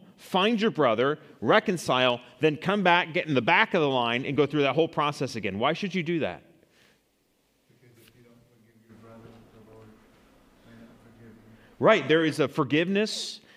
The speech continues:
Speaker 1: He even says that how we treat our brethren, like, if you, if you, if you don't forgive your brethren, I, I'm not gonna forgive you, 'cause it's disobedience, right? And then, but there's, I think it's that, that he places that high priority on us having peace with each other, that, that it's not right for us to be worshiping God,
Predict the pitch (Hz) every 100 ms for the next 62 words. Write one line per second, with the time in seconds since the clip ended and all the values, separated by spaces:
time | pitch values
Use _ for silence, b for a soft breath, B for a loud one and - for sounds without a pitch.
0 | b b 165 165 151 160 135 127 127 76
1 | 127 156 175 196 190 - 180 175 135 139
2 | 131 127 131 101 87 107 107 104 98 135
3 | 135 147 190 - - 143 170 156 139 127
4 | 104 131 139 101 95 104 87 107 131 101
5 | 92 104 104 87 120 98 95 - b b
6 | b b b b b - 107 110 107 120
7 | 117 110 95 139 107 76 - 98 113 139
8 | 139 131 113 147 143 135 - 139 147 147
9 | - 139 117 123 123 101 127 143 196 -
10 | 147 120 101 92 131 151 147 147 135 120
11 | 110 110 90 87 85 b b b b -
12 | 104 110 120 110 104 117 107 101 98 -
13 | 87 90 87 98 - 113 131 - 135 139
14 | 113 123 120 - 98 98 - 98 95 120
15 | 143 156 151 127 117 107